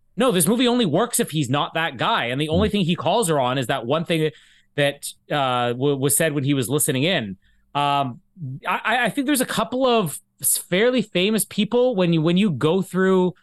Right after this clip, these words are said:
Speaker 1: the cast of this movie, there's a lot of,
Speaker 2: Yeah,
Speaker 1: like,
Speaker 2: Julia Roberts
Speaker 1: uh,
Speaker 2: is
Speaker 1: this
Speaker 2: pretty famous. Hugh Grant's pretty
Speaker 1: I, I
Speaker 2: famous.
Speaker 1: think she is, yeah.
Speaker 2: Mm.
Speaker 1: Uh, so
Speaker 2: Alec Baldwin.
Speaker 1: s-, do you know who, uh, this guy Simon Callow is? Not Simon
Speaker 2: Oh,
Speaker 1: Cowell,
Speaker 2: these, like,
Speaker 1: but
Speaker 2: the,
Speaker 1: Simon
Speaker 2: the, the
Speaker 1: Callow.
Speaker 2: people who, like, appear in the movies as extras or whatever.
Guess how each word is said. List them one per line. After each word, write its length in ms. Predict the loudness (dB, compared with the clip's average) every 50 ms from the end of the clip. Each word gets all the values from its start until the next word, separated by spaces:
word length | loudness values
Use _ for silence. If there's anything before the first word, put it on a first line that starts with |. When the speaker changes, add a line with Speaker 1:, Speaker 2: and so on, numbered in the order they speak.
| _ _ _ _ _ _ _ _
Speaker 1:
the 120 | -4 -4
cast 480 | -4 -4 -4 -2 -2 -2 0 -2 -2 -2
of 80 | -2
this 200 | 0 0 0 0
movie, 580 | 0 2 2 2 2 2 2 2 2 0 -2 -4 _ _ _ _ _ _
there's 140 | 0 0
a 60 | 2 2
lot 240 | 2 0 0 0
of, 80 | 0 0
Speaker 2:
Yeah, 60 | 2 2
Speaker 1:
like, 140 | 0 -2
Speaker 2:
Julia 260 | 0 -2 0 0 2 2
Roberts 320 | 2 2 0 0 -2 -4
Speaker 1:
uh, 20 |
Speaker 2:
is 60 | -2 -2
Speaker 1:
this 140 | 0 0
Speaker 2:
pretty 140 | 0 0 -2
famous. 440 | -2 0 0 0 0 -2 -2 -6 -12
Hugh 160 | -10 -10 -6
Grant's 380 | -2 -2 -2 -2 -2 -4 -8 -16
pretty 200 | _ -6 -4 -2
Speaker 1:
I, 60 | 0
I 40 | 0 0
Speaker 2:
famous. 120 | 0 0 2
Speaker 1:
think 140 | 0 0 0
she 240 | -2 0 2 2
is, 140 | 2 0 0
yeah. 240 | 0 0 0 -2 -4
Speaker 2:
Mm. 280 | -2 0 0 0 0 0
Speaker 1:
Uh, 400 | -2 -2 0 0 0 0 -2 -4 -6 -12 _ _ _ _ _ _
so 200 | -2 2 2 2
Speaker 2:
Alec 140 | 2 2
Baldwin. 260 | 2 0 0 2 0 0
Speaker 1:
s-, 60 | -2
do 220 | -2 -4 -2 0 0
you 40 |
know 100 | 2 2 2
who, 260 | 2 0 0 -2 -2 -2
uh, 300 | -2 -2 0 2 0 0
this 120 | 0 0 -2
guy 100 | -2 -2
Simon 400 | 0 0 0 -2 0 -2 -2 -4
Callow 460 | -2 -2 -2 0 0 0 0 0 0
is? 500 | 0 2 0 0 0 0 -2 -2 -4 -4 -4
Not 200 | -4 -4 -4 -4
Simon 220 | -4 -2 0 0
Speaker 2:
Oh, 80 | 0 2
Speaker 1:
Cowell, 140 | 2 2
Speaker 2:
these, 100 | 0 0 0
like, 200 | 0 0 -2 -2
Speaker 1:
but 60 | -2
Speaker 2:
the, 200 | 0 0 2 0
Speaker 1:
Simon 180 | 0 0 0 0
Speaker 2:
the, 60 | 0
the 140 | 0 -2 -2
Speaker 1:
Callow. 80 | 0 2
Speaker 2:
people 280 | 0 0 2 2 0
who, 60 | 0
like, 200 | 2 0 -2 -2
appear 340 | -4 -6 -2 0 0 2 2
in 80 | 2 2
the 60 | 2
movies 440 | 2 2 2 2 2 0 -2 -2 -2
as 140 | -2 -2 -2
extras 440 | -2 -4 -4 -6 -4 -2 -2 0 0
or 180 | 0 0 0
whatever. 480 | 0 0 -2 -2 -2 0 0 0 -2 -4